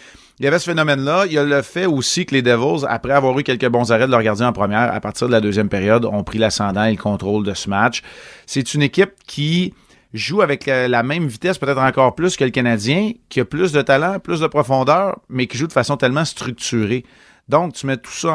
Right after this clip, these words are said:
ensemble, puis ça donne une équipe qui s-, vient de remporter un dixième match consécutif, et c'est pas par hasard. Oui, oui, les Devils,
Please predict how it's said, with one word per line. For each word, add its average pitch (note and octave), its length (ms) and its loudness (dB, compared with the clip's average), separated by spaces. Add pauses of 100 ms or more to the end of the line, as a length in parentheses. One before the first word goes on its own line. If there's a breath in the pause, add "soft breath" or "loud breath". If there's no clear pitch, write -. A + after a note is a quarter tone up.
ensemble, C#3 420 0
puis B2+ 140 -8
ça A#2 200 2
donne B2+ 160 2
une B2 80 2
équipe C3 340 0
qui C3 300 -2
s-, - 560 -4
vient A2 140 0
de A2+ 40 -2
remporter G#2+ 300 0
un B2 80 2
dixième A2 420 0
match A#2+ 180 0
consécutif, - 580 -4
et G#2 40 -4
c'est G2 140 -6
pas A2 100 0
par G#2 180 0
hasard. G2+ 380 0
Oui, A#2+ 160 2
oui, A2 140 -2
les A#2 100 0
Devils, A#2 360 2